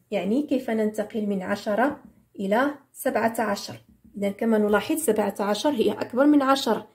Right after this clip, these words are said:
يعني أنه إما أضفنا عدد أو ضربنا في عدد. إذا لدينا عمليتين، إما الجمع وإما الضرب. سوف نحاول مع الجمع. إذا عشرة زائد ماذا تساوي سبعة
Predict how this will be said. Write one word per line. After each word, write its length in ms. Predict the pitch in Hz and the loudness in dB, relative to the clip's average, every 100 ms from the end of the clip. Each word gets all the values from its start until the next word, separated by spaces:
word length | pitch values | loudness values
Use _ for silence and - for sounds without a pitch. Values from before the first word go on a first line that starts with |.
| _ - | _ -2
يعني 380 | 220 214 214 | 2 4 4
أنه 360 | 214 220 214 - 262 | 4 2 2 0 0
إما 360 | 247 226 185 - _ _ - | 2 4 2 -2 _ _ 0
أضفنا 440 | 214 247 240 226 | 2 2 2 2
عدد 380 | 185 190 262 320 - - _ _ _ 247 | 2 4 6 4 0 -20 _ _ _ 2
أو 300 | 330 339 - _ | 2 0 -8 _
ضربنا 400 | 214 247 254 277 | 2 4 6 6
في 200 | 294 277 | 4 4
عدد. 280 | 220 190 180 - _ | 4 4 2 -10 _
إذا 220 | 202 214 | -8 -2
لدينا 280 | 220 254 269 | 2 4 4
عمليتين، 800 | 240 262 269 269 240 - 196 202 - | 4 4 4 4 2 0 -8 -10 -6
إما 400 | 247 226 170 - _ _ _ - | -2 0 -2 -6 _ _ _ -8
الجمع 460 | 190 175 269 349 - - - - _ _ _ _ _ _ _ _ _ _ _ - | -8 4 6 6 2 -14 -20 -20 _ _ _ _ _ _ _ _ _ _ _ -10
وإما 640 | 185 262 262 262 302 - - - | -4 0 4 4 4 2 -4 0
الضرب. 340 | 294 - - - _ | 0 -2 -12 -14 _
سوف 280 | - 285 311 | -2 2 6
نحاول 520 | 302 294 359 320 277 | 4 4 2 4 4
مع 180 | 240 202 | 4 4
الجمع. 340 | 196 170 - - _ _ _ _ _ - | 2 -4 -10 -16 _ _ _ _ _ -4
إذا 240 | 240 233 | 2 4
عشرة 380 | 247 320 311 311 | 4 4 6 6
زائد 360 | 294 240 247 240 | 6 2 0 0
ماذا 240 | 247 233 | 2 2
تساوي 440 | 226 226 233 226 | 0 -2 2 2
سبعة 380 | 214 220 196 202 | 2 0 0 0